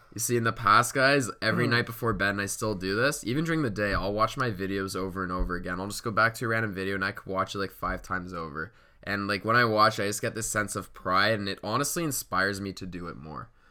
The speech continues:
Speaker 1: Like, it makes me more hungry to do more videos like that, make them better, find, like,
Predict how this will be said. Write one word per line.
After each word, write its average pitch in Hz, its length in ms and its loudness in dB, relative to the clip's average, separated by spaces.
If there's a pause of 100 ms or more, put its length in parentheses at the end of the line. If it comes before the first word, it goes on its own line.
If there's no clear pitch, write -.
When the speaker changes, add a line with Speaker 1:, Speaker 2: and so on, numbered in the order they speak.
(240)
Speaker 1:
Like, 110 220 -2
it 110 80 0
makes 113 320 -2
me 139 100 0
more 101 260 0
hungry 92 480 -4
to - 140 -10
do 95 160 -2
more 95 260 0
videos 92 360 -4
like 87 220 -8
that, 87 200 -6
make 95 280 -6
them 92 180 -4
better, 90 360 -2
find, 101 360 -6
like, 98 300 -4